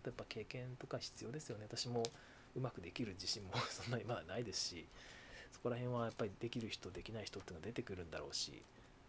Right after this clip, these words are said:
まあ、あとはやっぱ経験ですよね。うん。えー、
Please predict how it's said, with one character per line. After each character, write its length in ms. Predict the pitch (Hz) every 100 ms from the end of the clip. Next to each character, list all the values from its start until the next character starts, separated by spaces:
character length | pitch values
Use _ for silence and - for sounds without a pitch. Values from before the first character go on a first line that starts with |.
| -
ま 80 | -
あ、 20 |
あ 40 |
と 100 | -
は 60 | -
や 20 |
っ 40 |
ぱ 100 | -
経 160 | - 78
験 160 | 82 92
で 60 |
す 80 | -
よ 80 | -
ね。 280 | 101 123 - - - - - - - - - -
う 40 | -
ん。 120 | 80 139 127 123 - - - - - - - - -
え 280 | 117
ー、 20 | 113